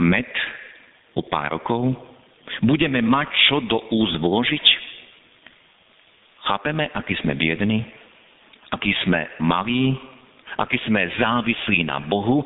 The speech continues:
na č-, tom, čo nám On dá? A my dokážeme všetko iba ničiť. Na úplný záver, bratia a sestry,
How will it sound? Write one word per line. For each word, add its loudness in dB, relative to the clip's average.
na 2
č-, 0
tom, 2
čo 2
nám -2
On 2
dá? 0
A -2
my -2
dokážeme 0
všetko 0
iba 0
ničiť. -2
Na 4
úplný 2
záver, 0
bratia 0
a -4
sestry, 2